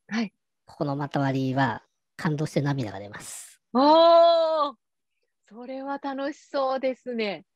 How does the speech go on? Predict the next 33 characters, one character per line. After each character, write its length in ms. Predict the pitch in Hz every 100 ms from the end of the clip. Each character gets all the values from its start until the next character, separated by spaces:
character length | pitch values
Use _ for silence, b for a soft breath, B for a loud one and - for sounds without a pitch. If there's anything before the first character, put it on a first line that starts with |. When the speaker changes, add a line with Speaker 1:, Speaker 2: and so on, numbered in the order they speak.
| _ _ _ _ _ _ _
Speaker 1:
は 260 | 190 220
い。 100 | 180 -
Speaker 2:
な 120 | 240
ん 60 | 214
で 80 |
感 180 | 170 170
動 100 | 160
し 60 | 175
ち 80 | 190
ゃ 40 |
う 40 |
ん 40 | 190
だ 100 | 165
ろ 60 |
う 20 | 131
っ 40 |
て 100 | -
い 180 | 131 120
う 160 | 120 135 - _ _ _ _ _ _ -
ぐ 100 | 165
ら 80 | 135
い 40 |
感 180 | - 135
動 120 | 123
し 60 | -
ち 60 |
ゃ 40 | 110
い 20 |
ま 140 | 107
す。 240 | - - -
<laughs> 560 | - - _ - - -
Speaker 1:
う 60 |
お。 480 | 285 302 302 294 -